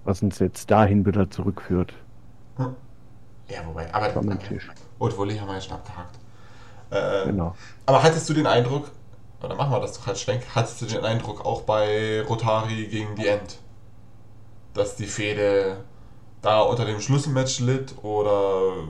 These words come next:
Speaker 2: was sind so, was ist deine Meinung zu der Fehde der beiden?
Speaker 1: Ähm, ja,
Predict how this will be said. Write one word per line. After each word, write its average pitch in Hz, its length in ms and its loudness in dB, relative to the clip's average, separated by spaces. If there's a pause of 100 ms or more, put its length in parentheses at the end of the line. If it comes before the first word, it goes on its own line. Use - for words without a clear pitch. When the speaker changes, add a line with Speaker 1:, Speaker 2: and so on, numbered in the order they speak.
(300)
Speaker 2:
was 107 260 0
sind 107 200 -6
so, - 200 -8
was 120 160 -2
ist - 280 -12
deine 107 220 6
Meinung 104 320 2
zu 107 120 -4
der 104 100 0
Fehde 98 300 -4
der 95 120 0
beiden? 90 240 -2 (3250)
Speaker 1:
Ähm, 151 360 4 (1800)
ja, - 800 2